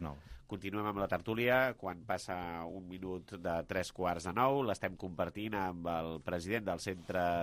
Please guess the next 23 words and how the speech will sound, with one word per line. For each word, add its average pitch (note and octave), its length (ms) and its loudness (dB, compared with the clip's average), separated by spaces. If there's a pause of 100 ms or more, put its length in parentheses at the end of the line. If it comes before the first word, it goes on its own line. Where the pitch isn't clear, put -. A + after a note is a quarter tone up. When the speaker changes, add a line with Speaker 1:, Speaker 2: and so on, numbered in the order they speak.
Speaker 2:
d'Estudis F2 720 -2
Econòmics E2+ 560 -4
i D#2 80 -6
Socials F2 400 -2
i F2 80 0
exconseller E2+ 720 -6
Ignasi E2+ 400 -6
Ferreres, A2 480 0
amb E2+ 160 -4
el E2 160 -4
periodista F2+ 400 -4
i D#2 80 -4
professor E2+ 320 -6
de E2+ 80 -2
la E2+ 80 2
Universitat E2 560 -6
Internacional E2 480 -6
de D#2+ 160 -6
Catalunya, E2+ 320 -4
Salvador F2 380 -2
Aragonès, G2 420 -2 (400)
i F2 80 2
amb E2+ 80 -2